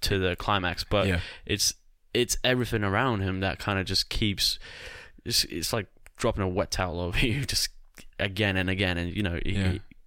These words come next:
Speaker 1: he constantly makes good decisions,
Speaker 2: Mm.
Speaker 1: like, and then the person he, he trusts the most to fess up that he's been fired and stuff.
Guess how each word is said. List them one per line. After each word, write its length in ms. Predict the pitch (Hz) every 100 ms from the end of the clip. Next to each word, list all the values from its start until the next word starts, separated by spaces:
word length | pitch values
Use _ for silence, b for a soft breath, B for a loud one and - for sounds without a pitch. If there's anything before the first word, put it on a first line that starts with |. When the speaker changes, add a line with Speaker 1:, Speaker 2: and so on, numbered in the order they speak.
| -
Speaker 1:
he 140 | 113
constantly 400 | - 123 101 101
makes 420 | 95 104 98 - - -
good 220 | - 127 117
decisions, 600 | 117 135 127 87 113 - B B
Speaker 2:
Mm. 120 | 95
Speaker 1:
like, 320 | 95 92 - - - - - _
and 240 | 87 95 95
then 280 | 92 92 - - - - - -
the 280 | 104 107 95
person 340 | - 104 95 101
he, 200 | 87 - B B
he 140 | - 107
trusts 220 | 110 101
the 40 | 98
most 340 | 117 95 -
to 100 | 98
fess 280 | - 98 -
up 100 | 92
that 120 | 85
he's 180 | - -
been 140 | - -
fired 340 | 151 147 127
and 80 | 117
stuff. 200 | 113